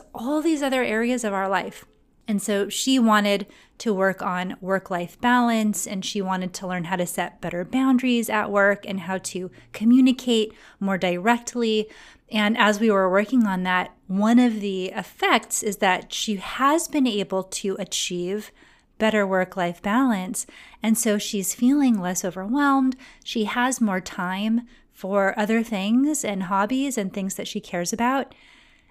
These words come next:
And she's generally feeling happier in her life, which means that when she's spending time with her boyfriend, she's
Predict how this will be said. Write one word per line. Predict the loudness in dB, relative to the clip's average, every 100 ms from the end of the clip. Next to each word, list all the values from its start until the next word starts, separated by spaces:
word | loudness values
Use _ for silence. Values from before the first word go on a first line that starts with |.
| _
And | 0 2 2 0
she's | -6 -8
generally | -10 -8 -2 2 2 2 0
feeling | -2 0 0 0
happier | 0 -2 -2 -4 -2
in | 0
her | 0 0
life, | 2 2 0 -4 -16 -20 -20 -20 -8
which | -4 0
means | 0 0 -4 -2
that | 0
when | 2 2
she's | 0 -4
spending | -4 0 4 4 2
time | 2 2 2
with | 0
her | -6
boyfriend, | -6 -6 -6 -4 -4 -4 -8 -14 -20 _
she's | -6 -2 0